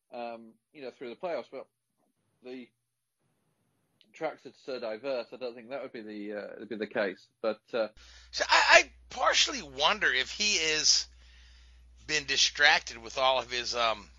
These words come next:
Speaker 2: plans for
Speaker 1: Yeah.
Speaker 2: next year, you know,
Speaker 1: Very true.
Speaker 2: starting the new team. I'm sure that's taken a, a
Speaker 1: Yeah.
Speaker 2: lot of time and a lot of effort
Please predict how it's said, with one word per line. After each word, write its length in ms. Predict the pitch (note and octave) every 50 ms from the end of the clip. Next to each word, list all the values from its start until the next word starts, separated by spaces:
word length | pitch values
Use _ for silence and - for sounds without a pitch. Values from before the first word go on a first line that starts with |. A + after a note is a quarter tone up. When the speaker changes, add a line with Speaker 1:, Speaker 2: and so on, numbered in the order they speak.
| - -
Speaker 2:
plans 340 | - - C#3 C3 C3 C3 C3
for 100 | C3 B2+ B2
Speaker 1:
Yeah. 40 |
Speaker 2:
next 340 | A#2+ C3 C3 - - - - D3
year, 140 | C#3+ C3+ B2 - - - B2 A#2+ A#2+
you 100 | A#2+ B2
know, 200 | A#2+ A#2+ A#2 G#2 -
Speaker 1:
Very 120 | C3+ C3+ C#3
true. 80 | C3+
Speaker 2:
starting 380 | A#2+ - - - D3 D3 C#3+ C3
the 80 | C3+ C#3
new 180 | C#3+ D3+ D#3 D3+
team. 240 | - - E3 D#3+ C#3+
I'm 100 | C3 B2+
sure 200 | - - E3 D3+
that's 260 | D3 C#3+ C3+ - -
taken 320 | - D#3 C#3+ C3+ - C3 A#2+
a, 40 | A#2
a 120 | A2 G2+ - - - - - -
Speaker 1:
Yeah. 160 | - B2+ B2+ B2+
Speaker 2:
lot 220 | B2+ C3+ C3+ C#3+
of 60 | C#3+ -
time 360 | - - D#3 D3+ D3+ D3 D3
and 80 | C3+ C3
a 40 | B2
lot 200 | B2+ C3+ C#3 C#3
of 120 | C3 C3
effort 380 | C#3 D3+ D#3 - D3+ C#3 B2+